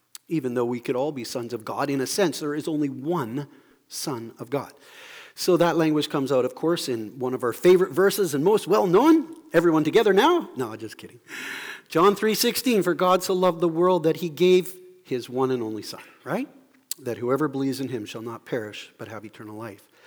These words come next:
So the point here is just simply to see that there are words and there are phrases that John introduces in the prologue that then he carries on and fleshes out. Now,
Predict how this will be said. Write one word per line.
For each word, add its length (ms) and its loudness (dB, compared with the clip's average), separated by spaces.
So 140 4
the 100 6
point 260 4
here 180 4
is 140 2
just 260 0
simply 300 0
to 100 -4
see 200 -2
that 140 2
there 140 4
are 80 2
words 580 0
and 120 0
there 80 2
are 60 0
phrases 520 -2
that 180 -8
John 300 0
introduces 540 -6
in 60 -8
the 60 -8
prologue 480 -2
that 120 -12
then 120 0
he 60 0
carries 360 -4
on 200 -8
and 120 -10
fleshes 360 -8
out. 240 -4
Now, 420 -6